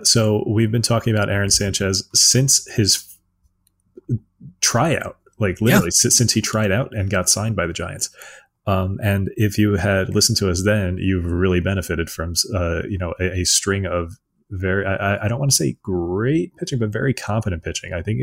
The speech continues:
Speaker 1: he's got
Speaker 2: Yeah.
Speaker 1: a, uh, I'm pretty sure he's got a sub three E R A at this point. He's got nearly a strikeout per inning. Uh, I'm pulling up more exact numbers so that I don't have to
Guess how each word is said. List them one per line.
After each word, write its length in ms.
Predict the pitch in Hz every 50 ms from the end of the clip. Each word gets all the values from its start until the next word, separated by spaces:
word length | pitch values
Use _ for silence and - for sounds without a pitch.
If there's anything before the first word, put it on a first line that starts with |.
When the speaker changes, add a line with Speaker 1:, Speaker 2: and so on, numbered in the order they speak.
| - -
Speaker 1:
he's 160 | 113 110 -
got 240 | - 117 127 139 - -
Speaker 2:
Yeah. 180 | - 196 226 - - _ _ _ _ _ _ _ _ _ _ - -
Speaker 1:
a, 360 | 110 107 101 101 98 95 92
uh, 380 | 92 95 92 92 - - 92 - - _ _ - - -
I'm 100 | 104 90
pretty 200 | - 104 107 120
sure 120 | - 151
he's 60 | 131
got 140 | - 120 98
a 40 | 90
sub 320 | - - - 95 92 95
three 460 | - - - 113 107 98 95 85 95 90
E 20 |
R 160 | 85 82 82
A 80 | 82 80
at 60 | 76
this 140 | 82 80 -
point. 220 | - 87 82 80
He's 120 | 85 87 -
got 320 | 90 87 85 - - 82
nearly 360 | 104 95 101 117 147 156 143
a 40 | 120
strikeout 480 | - - 101 92 90 - 87 87 - -
per 140 | - 87
inning. 340 | - 87 87 82 85 85 87 - _ _ _ _ _ _ _ _ -
Uh, 220 | 95 92 90 87 95
I'm 120 | 98 90
pulling 300 | - - - 104 98 95
up 120 | 90 - 98
more 160 | 98 92 85
exact 340 | 82 98 95 90 95 - -
numbers 300 | 82 80 78 82 80 -
so 100 | 90 80
that 160 | 80 80 80
I 60 | 80
don't 200 | 85 82 82 -
have 200 | - 92 90 -
to 240 | - 87 87 90